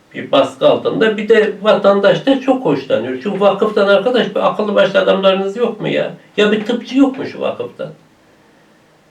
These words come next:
Benim bilmem işte şu akrabam yatmıştı. Korona olmayanları da korona gibi gösteriyorlarmış ki, e,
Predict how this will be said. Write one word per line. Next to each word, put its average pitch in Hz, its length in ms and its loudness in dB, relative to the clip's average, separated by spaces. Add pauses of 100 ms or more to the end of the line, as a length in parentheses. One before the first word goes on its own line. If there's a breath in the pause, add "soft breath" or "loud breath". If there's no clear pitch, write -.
(640)
Benim 220 300 4
bilmem 208 400 2
işte 208 460 2 (260)
şu 220 200 4
akrabam 135 680 2
yatmıştı. 196 920 -2 (420 loud breath)
Korona 214 500 4
olmayanları 135 800 -2
da - 240 -6
korona 67 360 -2
gibi 71 280 -6
gösteriyorlarmış 135 1200 -2
ki, 240 340 -2 (1040 soft breath)
e, 92 400 -2